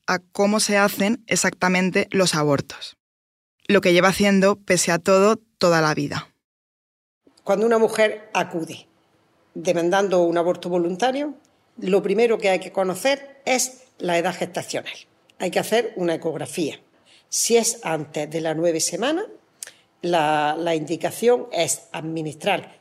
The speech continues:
Speaker 2: misoprostol y mifepristona y esperar a que el aborto se comience a tramitar espontáneamente. Si es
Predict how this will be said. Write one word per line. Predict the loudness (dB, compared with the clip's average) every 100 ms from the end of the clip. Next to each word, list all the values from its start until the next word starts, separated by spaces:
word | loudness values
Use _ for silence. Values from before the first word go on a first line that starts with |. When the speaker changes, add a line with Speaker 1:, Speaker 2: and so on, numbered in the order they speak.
| _ -8
Speaker 2:
misoprostol | -4 -2 -2 -4 -8 -2 0 0 -6 -20 _ _
y | -2
mifepristona | -2 -2 -4 -4 -8 -2 -2 -2 -8 _ _ _ _ _ _ _ _ _ -4
y | 0 0
esperar | 0 -2 -2 -2 -4 -16 _ -10
a | -6
que | -2 -2
el | -2
aborto | -2 -2 -2 -4
se | -4
comience | -4 -2 -2 -2
a | -2
tramitar | 0 -2 -2 -4 -4 -10 _ _
espontáneamente. | -10 -8 -6 -4 -4 -8 -12 _ -20 _ _ _ _ _
Si | -2 4
es | 4 4 -4